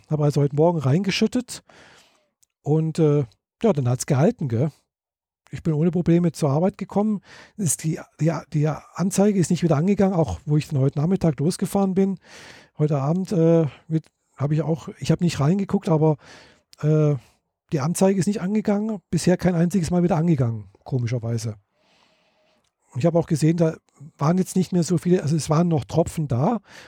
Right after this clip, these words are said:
aber es war jetzt nicht gleich eine Lache oder so etwas. Es war nichts zu sehen, gell?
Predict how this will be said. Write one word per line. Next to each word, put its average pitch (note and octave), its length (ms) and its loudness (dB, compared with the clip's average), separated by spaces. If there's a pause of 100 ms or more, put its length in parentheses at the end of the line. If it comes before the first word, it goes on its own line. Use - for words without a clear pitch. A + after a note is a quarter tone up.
aber D#3 160 -2
es D#3+ 140 -2
war D#3+ 120 4
jetzt E3+ 140 0
nicht F3 140 -2
gleich D#3 220 2
eine D3 100 2
Lache C#3+ 260 0
oder C#3+ 140 0
so A#2+ 220 -4
etwas. A#2 340 -6
Es B2+ 220 -10
war C#3 120 -2
nichts D3+ 220 -4
zu - 140 -6
sehen, C3 320 -2
gell? G#2+ 240 -6